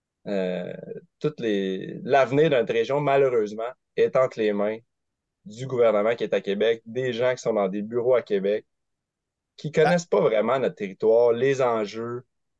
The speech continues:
Speaker 1: Euh, pour eux, c'est une map, le, le, la Gaspésie.
Speaker 2: Hmm.
Speaker 1: Puis, euh, c'est ça le problème en ce moment. C'est, grosso modo, c'est vraiment ça. C'est, c'est que les décisions,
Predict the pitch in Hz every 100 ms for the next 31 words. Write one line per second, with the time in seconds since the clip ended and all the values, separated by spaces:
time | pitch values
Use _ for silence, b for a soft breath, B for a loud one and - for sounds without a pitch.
0 | - 98 95 90 90 87 90 90 - 123
1 | 123 165 165 120 104 101 110 113 - 90
2 | 101 98 95 98 98 92 - 90 92 127
3 | - _ _ _ _ _ 98 92 98 98
4 | 95 92 - - - - - 104 - -
5 | _ _ - - - - 101 92 101 90
6 | - 87 - _ _ _ 98 92 90 90
7 | 98 113 131 - 135 117 123 160 - _
8 | _ _ _ _ _ - 127 120 110 101
9 | 95 123 156 - 110 104 101 98 98 -
10 | - - - - - - - - 110 107
11 | 120 - 120 127 127 139 143